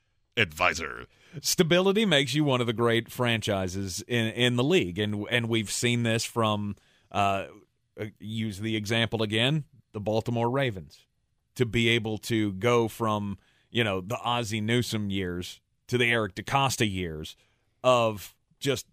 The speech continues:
Speaker 2: you found, you found the guy and we trust the process. There aren't that many organizations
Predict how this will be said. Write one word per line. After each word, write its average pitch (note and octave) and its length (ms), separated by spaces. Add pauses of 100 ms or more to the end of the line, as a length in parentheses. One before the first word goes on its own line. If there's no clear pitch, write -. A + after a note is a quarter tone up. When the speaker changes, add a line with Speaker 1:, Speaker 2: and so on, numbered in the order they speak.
(140)
Speaker 2:
you D3+ 280
found, C3+ 760
you D3+ 200
found E3 420
the D#3+ 60
guy B2+ 260
and A#2 140
we A2+ 100
trust G#2 380
the - 60
process. F2+ 680 (400)
There C4+ 260
aren't A#3 340
that D3 220
many B2+ 580 (200)
organizations B2+ 1160